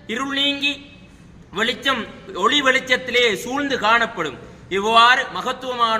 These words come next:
ஒரு தீபத் திருவிழா இடம்பெறப் போகின்றது. அன்றைய தினம் சரியாக ஏழு மணிக்கு, சாயங்காலம் ஏழு மணிக்கு நித்திய பூஜை இடம்பெற இருக்கின்றது. தொடர்ந்து காலை வேளையிலே அங்-, அன்றைய தினம் பால்குட பவனி இருக்கிறது. பால்குட பவனியை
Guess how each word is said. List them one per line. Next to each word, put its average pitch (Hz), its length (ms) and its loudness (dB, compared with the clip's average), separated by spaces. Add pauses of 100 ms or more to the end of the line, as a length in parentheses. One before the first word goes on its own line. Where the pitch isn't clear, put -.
ஒரு 185 160 -6
தீபத் 226 280 -6
திருவிழா 208 260 -2 (100)
இடம்பெறப் 226 380 -4
போகின்றது. 214 360 -2 (380)
அன்றைய 226 340 4
தினம் 262 240 2 (300)
சரியாக 226 460 2 (160)
ஏழு 269 220 2
மணிக்கு, 240 320 -4 (120)
சாயங்காலம் 233 580 2
ஏழு 254 200 0
மணிக்கு 214 360 -6
நித்திய 254 300 -4
பூஜை 220 260 0
இடம்பெற 185 340 0
இருக்கின்றது. 202 380 -2 (120)
தொடர்ந்து 214 300 -2 (200)
காலை 247 260 6 (100)
வேளையிலே 214 400 0 (500)
அங்-, 185 260 -6
அன்றைய 214 240 -2
தினம் 220 400 0
பால்குட 247 440 2 (120)
பவனி 247 300 0
இருக்கிறது. 160 380 -6 (760)
பால்குட 220 360 2 (100)
பவனியை 208 380 0